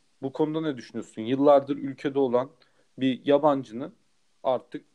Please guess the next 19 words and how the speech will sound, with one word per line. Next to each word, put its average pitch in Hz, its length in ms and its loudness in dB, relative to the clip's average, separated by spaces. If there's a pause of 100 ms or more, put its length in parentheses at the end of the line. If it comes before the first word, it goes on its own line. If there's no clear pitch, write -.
Türk 156 160 -14 (200)
vatandaşı 117 460 -6
sayılabilmesi 139 680 -4
lazım. 104 160 -2
Mesela 104 300 -10
bir - 80 -14
kota 165 300 -2
koyarsın, 131 580 -2 (120)
iki - 240 -14
yüz 139 120 -8
iki - 200 -18
yüz 135 100 -8
elli 147 220 -4
sayı 123 280 -6 (840)
resmi 139 320 0
maça 131 300 -2
çıkmış - 340 -10
ya 123 140 2
da 139 240 6